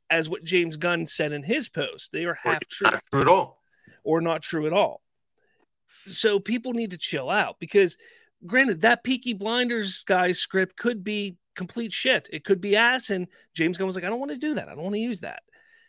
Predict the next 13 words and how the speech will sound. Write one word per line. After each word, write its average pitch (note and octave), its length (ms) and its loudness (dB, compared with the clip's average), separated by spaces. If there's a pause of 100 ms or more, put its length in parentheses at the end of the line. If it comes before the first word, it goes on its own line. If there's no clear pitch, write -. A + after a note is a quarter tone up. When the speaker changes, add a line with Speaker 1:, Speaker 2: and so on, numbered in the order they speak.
(580)
Speaker 1:
But G#3 340 6 (720)
there's F#3 400 8
nothing G#3+ 320 2
that F#3 160 0
says A3 240 2
that F#3 60 0
James E3+ 260 -4
Gunn F3+ 120 -2
doesn't E3 220 -2
wanna D#3 140 -2
use D3+ 240 -2
Henry C3+ 280 -8
Cavill. F3 480 2